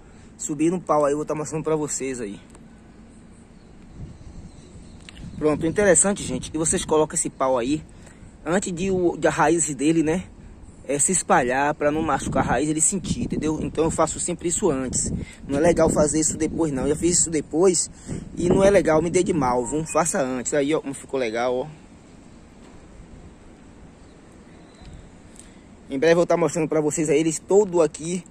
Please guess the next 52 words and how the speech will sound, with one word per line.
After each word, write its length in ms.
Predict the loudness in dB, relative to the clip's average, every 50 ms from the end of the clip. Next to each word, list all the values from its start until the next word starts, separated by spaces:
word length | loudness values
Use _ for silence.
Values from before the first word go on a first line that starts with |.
| -20 -20 -20 -20 -20 -20 -2
por 160 | 0 0 2
dentro, 320 | 2 4 4 2 2 2 0
que 80 | 0
eu 40 | 4
vou 160 | 4 4 4
trazendo 400 | 4 4 4 4 4 2 0 -2
por 180 | -2 -2 -2 0
dentro, 340 | 2 2 2 2 0 0 -2
entendeu? 200 | -2 -2 -2 -2
Vou 160 | -2 -2 0
amarrando 420 | 0 0 -2 -2 -2 -2 0 0
aí, 180 | 0 0 -2 -2
acho 120 | -4 -4
que 60 | -6
nem 40 | -6
precisa 220 | -4 -2 -2 0 0
amarrar, 180 | 2 2 2
ele 80 | 0 0
mesmo 180 | 0 0 0
vai 140 | 0 0 0
segurando 580 | 0 0 -2 0 -2 -2 0 0 -2 -4 -8 -10 -14 -18 -20 -20 -16 -8
nesse 220 | -4 -2 -2 -2 0
pau, 180 | 2 2 2
nessas 320 | 2 2 0 0 -2 -2 -2
cordas 360 | -2 0 0 0 0 0 -2
aí, 80 | -2
entendeu? 340 | -4 -2 0 0 0 0 -2 -6 -14 -20 -20 -20 -20 -20 -20 -14 -8
Então 280 | -8 -4 0 0 2 4
eu 40 | 4
vou 120 | 2 2
te 100 | 4 6
dar 140 | 6 8 8
um 40 | 8
exemplo 360 | 8 6 2 0 2 4 4
aí 120 | 4 6
do 140 | 4 2 0
quando 200 | 2 2 2 4
eu 40 | 4
botei 260 | 2 2 4 6 4
o 60 | 4
pau, 340 | 4 2 2 4 4 4 4
como 220 | 4 0 -2 -2
ficou, 480 | -4 -6 -8 -10 -6 -2 0 0 2 2
né? 240 | 2 2 0 0 -2 -8 -16 -20 -20 -18 -12
E 80 | -4 -2
depois 340 | 0 0 0 2 0 2 2
é 140 | 2 2 0
difícil, 520 | -2 -4 -8 -6 -4 -4 -4 0 0 0
a 40 | 2
raiz 360 | 2 4 4 4 4 4 2
ele 100 | 2 2
sente. 560 | 2 2 2 2 2 0 -2 -4 -6 -12 -16